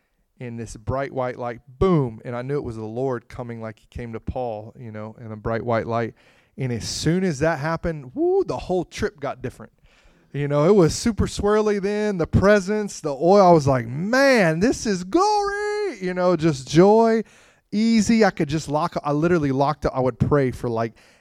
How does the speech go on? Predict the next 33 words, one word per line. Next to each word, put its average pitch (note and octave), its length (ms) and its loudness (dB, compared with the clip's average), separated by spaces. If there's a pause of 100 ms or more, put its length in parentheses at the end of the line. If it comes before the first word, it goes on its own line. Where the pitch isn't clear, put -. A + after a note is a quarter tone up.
(140)
eight D3+ 180 4
hours, B2+ 480 2
you B2+ 100 -4
know, B2+ 240 -2
minimum, C3 600 0
and C3 220 -2
then C3 220 -4 (220)
get D3+ 200 0
out, D#3 320 2 (220)
eat D#3+ 180 -6
some C#3+ 180 -4
protein D3+ 400 0
'cause C3+ 120 -4
I C3 40 0
was A#2+ 140 -6
fasting, C#3+ 420 -4 (480)
drink C#3+ 200 2
some C3 120 -6
protein, B2+ 320 0
sorry, B2 280 -2
and B2+ 120 -8
come D3+ 200 -2
back D3 280 0
in E3 360 -4
and B2 240 -6 (240)
another C#3 320 0
hour, A#2+ 280 -4
four C#3 340 0
hours A#2 280 -2
<laughs> - 240 -2
would C3 160 -6
go B2 140 0
by. A#2 280 -2